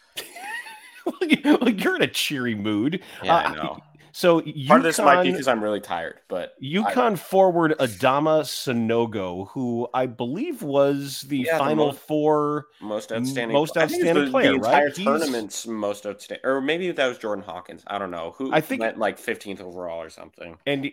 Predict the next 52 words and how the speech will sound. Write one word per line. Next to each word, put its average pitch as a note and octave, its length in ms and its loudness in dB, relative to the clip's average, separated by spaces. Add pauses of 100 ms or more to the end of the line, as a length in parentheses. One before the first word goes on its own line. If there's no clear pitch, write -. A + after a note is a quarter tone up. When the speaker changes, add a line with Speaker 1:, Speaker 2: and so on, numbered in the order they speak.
(100)
Speaker 1:
he - 380 -8
Speaker 2:
I B2+ 80 10
would D3+ 120 8
Speaker 1:
will E3+ 60 12
Speaker 2:
rather G3+ 220 8
the D3+ 80 4
Speaker 1:
be - 60 0
Speaker 2:
Bulls D3+ 180 4
have, C#3+ 220 6
I D3+ 80 10
would C#3 100 4
love G#3+ 260 6
if A#2+ 60 -10
the A#2+ 80 -2
Bulls A2 220 -4
had G#2+ 160 -2
Jordan G2+ 260 -6
Hawkins, E2 460 -10
Speaker 1:
Yeah, G2 120 -6
Speaker 2:
but F#2+ 140 -4 (100)
Speaker 1:
th-, A2+ 120 -10
Speaker 2:
they F2 80 -16
Speaker 1:
th-, A2+ 100 -14
Speaker 2:
don't. - 140 -18
Speaker 1:
that, A#2 180 -4
that'd G#2+ 180 -8
be F#2 60 -12
nice. E2+ 380 -12 (380)
But C3 160 -4
Sanogo E3 500 0
will D#3 80 2
be C3+ 160 -2
a A#2+ 40 -2
two-way F#3 540 -2
player A#2 520 -4
between A2+ 640 -4
the G#2 60 -6
Bulls A#2 480 -4
and A2 380 -4
the G#2+ 60 -4
Windy A2+ 300 -4
City A#2 280 -4
Bulls. F#2+ 280 -8
Speaker 2:
He A2 120 -2
is F2+ 220 -10
not A#2 600 -4
gonna G#2+ 180 -4
be F#2+ 400 -8
on F2+ 260 -8
the F2 140 -10
active F2 320 -10
roster - 580 -18